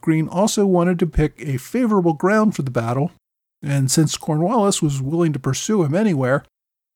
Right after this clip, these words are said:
Greene could pick the time and place for the showdown. Greene chose the area around Guilford Courthouse.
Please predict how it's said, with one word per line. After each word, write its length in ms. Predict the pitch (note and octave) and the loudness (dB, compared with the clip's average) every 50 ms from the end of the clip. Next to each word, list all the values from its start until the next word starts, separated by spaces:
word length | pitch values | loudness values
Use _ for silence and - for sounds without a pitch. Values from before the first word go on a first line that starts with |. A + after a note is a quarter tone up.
| _ _ | _ _
Greene 280 | - B3+ C#4+ D#4 D4+ A#3 | -2 0 0 2 2 0
could 200 | - A3 F#3 - | 0 -2 -2 0
pick 220 | G3 F#3+ - _ | -2 -2 -2 _
the 80 | - F3+ | -8 -8
time 360 | - - - C3+ C3+ D3 D3 | -8 -6 -4 -2 0 0 0
and 160 | C#3+ C#3+ - | -2 -4 -4
place 320 | - - A#2+ A#2+ A#2+ - | -4 -4 -2 -2 -2 -4
for 240 | - - - A2 A2 | -6 -6 -6 -4 -4
the 80 | A2 A2+ | -4 -6
showdown. 560 | - - F3+ G3+ G#3 F#3 D3 A2 F#2 G#2 - - _ _ _ _ _ _ _ _ _ _ _ _ _ | -2 0 2 2 4 2 2 -2 -2 -8 -12 -14 _ _ _ _ _ _ _ _ _ _ _ _ _
Greene 300 | _ - A#3+ C#4+ E4+ E4 | _ -2 0 2 2 0
chose 300 | - - G#3+ G3 G3+ E3+ | 0 0 0 0 0 0
the 140 | - F#3 E3+ | 0 0 0
area 340 | D#3 D3 D3+ D3+ D#3 D#3 - | 2 2 2 2 2 0 0
around 480 | - E3+ E3 D3+ C#3 C3 B2+ C#3 A#2+ A2 | 0 0 2 2 2 2 0 0 -2 -2
Guilford 420 | - B2+ A2+ - - A2 G#2+ - | -4 -6 -6 -6 -10 -12 -12 -12
Courthouse. 760 | - - - D#3 D#3 C#3+ - - - - - - - - - | -16 -4 -2 0 0 0 -2 -6 -10 -10 -10 -14 -16 -18 -20